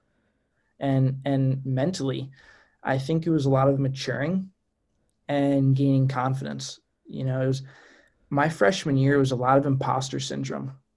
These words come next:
It was feeling like I didn't belong. Um, the only thing I knew was how to work hard, and I gained confidence from that.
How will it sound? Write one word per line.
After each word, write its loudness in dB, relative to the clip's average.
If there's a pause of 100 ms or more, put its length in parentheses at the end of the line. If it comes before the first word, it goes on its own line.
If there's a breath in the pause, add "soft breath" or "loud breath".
(200)
It -2
was -2 (440)
feeling -2
like 0
I 4
didn't 0
belong. -4 (720)
Um, -4 (140)
the -2
only 2
thing -2
I 2
knew 2
was -2
how 4
to 4
work 0
hard, -2 (220)
and -2
I -4
gained 0
confidence -4
from -8
that. -8